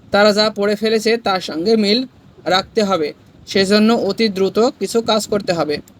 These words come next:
তাহলে তোমরা বুঝতে পারছো যে তোমাদের যে কারিকুলাম সেটি পরিমার্জন করা হবে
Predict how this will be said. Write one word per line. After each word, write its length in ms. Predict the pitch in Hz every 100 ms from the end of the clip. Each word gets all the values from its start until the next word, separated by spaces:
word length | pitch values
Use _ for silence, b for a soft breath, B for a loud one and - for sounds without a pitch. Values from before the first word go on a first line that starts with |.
| - - _ _ _ -
তাহলে 220 | 175 185
তোমরা 240 | 196 202
বুঝতে 300 | 208 190 208
পারছো 280 | 196 190 208
যে 80 | 202
তোমাদের 400 | 202 180 175 185
যে 140 | 196
কারিকুলাম 520 | 190 175 175 180 202 262
সেটি 200 | 185 175
পরিমার্জন 560 | 180 185 196 190 202
করা 200 | 190 180
হবে 300 | 170 160 247